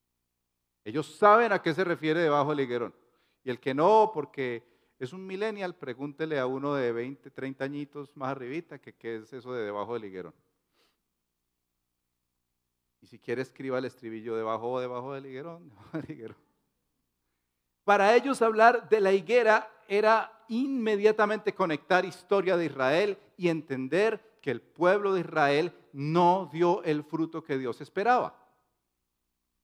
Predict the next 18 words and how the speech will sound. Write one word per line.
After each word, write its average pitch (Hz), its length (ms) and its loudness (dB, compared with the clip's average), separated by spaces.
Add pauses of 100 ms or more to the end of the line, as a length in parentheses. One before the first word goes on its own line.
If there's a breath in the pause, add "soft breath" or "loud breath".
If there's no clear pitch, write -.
(720)
Isaías 175 600 0
registra 151 460 -8
en 131 40 -2
el 123 80 -10
capítulo 165 420 -8
cinco 156 560 -10 (240 soft breath)
cómo 220 200 2
el 220 80 2
Señor 196 320 -2
esperaba 165 520 2
tomar 156 560 0
uvas 240 640 -2
y 185 240 -14
recogió 160 420 0
fue 196 140 2
uga-, 190 380 4
uvas 190 440 2
amargas, 175 760 0